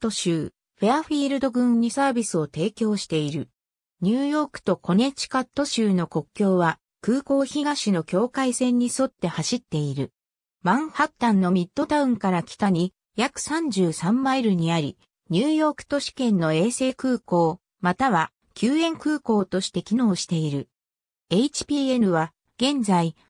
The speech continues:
主要な航空会社のパートナー向けに、定期便を運航している地域のコードシェア便を含む五つの航空会社によって、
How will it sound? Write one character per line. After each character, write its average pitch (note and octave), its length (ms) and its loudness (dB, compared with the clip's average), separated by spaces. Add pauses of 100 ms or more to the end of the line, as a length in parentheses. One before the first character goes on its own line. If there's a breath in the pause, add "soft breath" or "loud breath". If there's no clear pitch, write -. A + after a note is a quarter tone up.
主 - 160 -2
要 D4 240 2
な C#4 160 -4
航 C4+ 200 2
空 D4+ 360 0
会 C#4+ 180 0
社 G#3+ 160 0
の E3+ 140 0
パ G3 140 2
ー C#4 80 2
ト B3+ 140 -2
ナ B3 200 2
ー A#3 40 4
向 G#3 120 0
け F#3+ 160 0
に、 F3+ 200 2 (240)
定 C4 200 2
期 D#4+ 100 -2
便 B3 300 2
を E3+ 100 4
運 G#3 160 2
航 A3+ 220 0
し - 100 -8
て A#3+ 140 0
い A#3+ 80 0
る A#3 80 -2
地 C4+ 220 -2
域 A#3 140 -2
の E3+ 140 2
コ G#3+ 200 0
ー C4 40 0
ド B3+ 100 0
シ C4 140 -2
ェ C#4 100 2
ア A3 60 0
便 G3+ 200 2
を D#3+ 80 2
含 - 300 -4
む F#3+ 120 4
五 - 220 -6
つ - 160 0
の F3+ 200 2 (220)
航 C#4 240 2
空 D#4 320 0
会 C#4+ 180 2
社 A3+ 160 0
に F#3 140 4
よ D#3 80 0
っ - 40 -6
て、 E3 300 -2